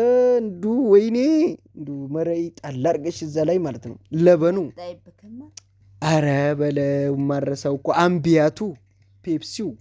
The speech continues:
Speaker 1: ወይኔ በላቸው። ብቻ ይሄ፣ ይሄ ሂሳብ የለውም። እንግዲህ በአረቦቹ ስለሚመጣ ዘና ብላችሁ የምትበሉት፣ የምትጠጡት ያ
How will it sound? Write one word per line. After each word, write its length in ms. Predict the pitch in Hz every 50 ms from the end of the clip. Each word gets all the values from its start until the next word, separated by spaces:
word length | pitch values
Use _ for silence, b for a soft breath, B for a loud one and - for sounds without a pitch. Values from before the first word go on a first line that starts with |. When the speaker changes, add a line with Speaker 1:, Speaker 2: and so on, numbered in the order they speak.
| - - - 180 170
Speaker 1:
ወይኔ 280 | 170 190 214 220 208 202 196
በላቸው። 420 | 175 165 151 143 139 - - - -
ብቻ 200 | - 156 156 - - - - b b b b b b b b b -
ይሄ፣ 120 | 165 190 208
ይሄ 140 | 202 190 220 254
ሂሳብ 280 | 262 202 - 180 143 143
የለውም። 260 | 139 139 135 143 147
እንግዲህ 240 | 147 139 139 135 143
በአረቦቹ 460 | 127 139 139 139 135 131 131 135 131 -
ስለሚመጣ 460 | - - 147 147 151 156 165 165 - - - - b b b b b b b b b
ዘና 320 | - 131 123 135 156 151 147 135
ብላችሁ 340 | 123 123 127 127 123 - 147
የምትበሉት፣ 520 | 135 135 135 - 135 131 131 135 135 -
የምትጠጡት 580 | - 135 131 131 - - 143 - - - 233 -
ያ 760 | - - - - - - - - - - - - - -